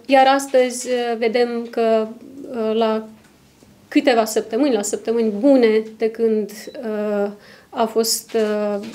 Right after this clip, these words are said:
deci s-a început această criză, guvernul nu a ajutat niciun agent economic. Asta ne îngrijorează, așa cum spuneam, și, uh, de aceea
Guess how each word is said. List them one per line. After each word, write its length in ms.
deci 220
s-a 120
început 240
această 380
criză, 600
guvernul 560
nu 380
a 120
ajutat 640
niciun 360
agent 320
economic. 580
Asta 260
ne 80
îngrijorează, 600
așa 220
cum 160
spuneam, 540
și, 640
uh, 420
de 80
aceea 680